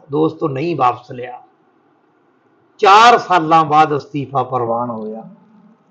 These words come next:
ਇਹ ਸੀ ਜਸਵੰਤ ਸਿੰਘ ਖਾਲੜਾ। ਜਦੋਂ ਚੁਰਾਸੀ ਦਾ ਅਟੈਕ ਹੋ ਗਿਆ, ਸੰਤ ਭਿੰਡਰਾਂ ਵਾਲੇ ਸ਼ਹੀਦ ਹੋ ਗਏ।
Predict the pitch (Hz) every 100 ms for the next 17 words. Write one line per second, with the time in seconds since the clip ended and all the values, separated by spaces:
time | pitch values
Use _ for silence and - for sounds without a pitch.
0 | _ _ _ _ _ 151 160 151 165 143
1 | - 127 123 117 120 113 - 120 - -
2 | - _ _ _ 131 190 254 - 196 175
3 | 175 190 175 165 - 165 190 185 165 147
4 | 139 170 147 - _ _ _ _ _ _
5 | _ - 214 233 - 202 147 131 151 147
6 | 147 147 - 127 117 143 147 151 135